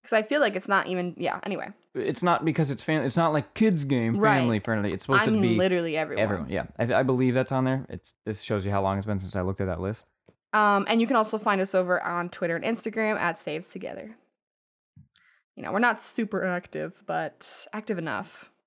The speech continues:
Speaker 1: If you're, i-, i-, it's at least a good way to know when a new episode comes out. 'Cause
Speaker 2: Right.
Speaker 1: we're,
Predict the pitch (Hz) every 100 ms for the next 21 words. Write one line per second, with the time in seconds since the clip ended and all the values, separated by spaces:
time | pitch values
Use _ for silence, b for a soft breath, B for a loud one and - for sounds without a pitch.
0 | _ _ - - - 180 110 - - -
1 | - 247 - 277 330 247 339 466 294 196
2 | 202 196 180 180 180 170 165 - - -
3 | - - - - - _ _ b b -
4 | 202 220 214 202 -